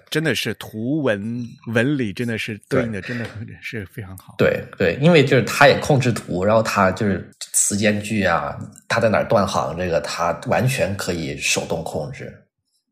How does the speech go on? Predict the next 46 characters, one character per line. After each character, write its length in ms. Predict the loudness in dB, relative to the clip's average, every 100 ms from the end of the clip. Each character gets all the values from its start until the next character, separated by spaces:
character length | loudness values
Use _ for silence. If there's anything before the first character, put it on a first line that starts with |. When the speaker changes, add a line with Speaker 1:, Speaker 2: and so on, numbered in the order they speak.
| _ 0
Speaker 2:
然 120 | 0
后 80 | 2
它 80 |
完 180 | 0 0
全 160 | -2 -6
可 120 | -4
以， 100 | -6
它 260 | -6 -2 -2
想 300 | 2 0 0
怎 100 | -4
么 140 | -4
编 260 | -2 0 0
织 180 | -2 -8
这 140 | -8
个 200 | -8 -8 -10 _ _ 0
版 180 | 0 2
面， 180 | 0 0
它 120 | -8
就 120 | -8
可 180 | -10 -8
以 260 | -8 -8 -14 -18 _
就 140 | -10
是 380 | -6 -6 -6 -8 -6
随 160 | -4 -2
心 140 | -4
所 200 | -4 -6
欲 80 | -6
的 140 | -6
来。 260 | -6 -10 -14 -20 _ _ -4
那 100 | -4
它 240 | -2 -4 -4 0
到 140 | 0
最 100 | 0
后 100 | -6
这 80 | -4
个 80 | -6
成 240 | -6 -8
品 220 | -8 -8
就 140 | -8 -8
是 200 | -8 -10 -18 _ 2
契 300 | 6 6 4
合 140 | 0
度 120 | -4
非 240 | -6 -2 -2
常 140 | -2 2
高。 360 | 2 2 -2